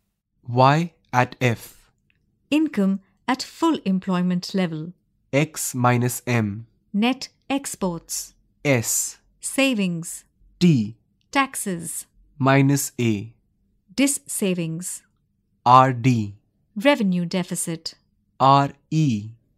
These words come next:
Speaker 2: Revenue expenditure. Page eight. R R.
Speaker 1: Revenue receipts.
Speaker 2: F D.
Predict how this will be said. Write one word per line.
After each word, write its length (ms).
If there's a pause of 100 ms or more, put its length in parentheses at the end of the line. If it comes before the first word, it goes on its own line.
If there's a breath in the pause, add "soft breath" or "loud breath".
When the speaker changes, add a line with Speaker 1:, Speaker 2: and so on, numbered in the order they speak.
(160)
Speaker 2:
Revenue 600
expenditure. 840 (1080)
Page 420
eight. 400 (1160)
R 320
R. 320 (800)
Speaker 1:
Revenue 480
receipts. 880 (560)
Speaker 2:
F 240 (180)
D. 380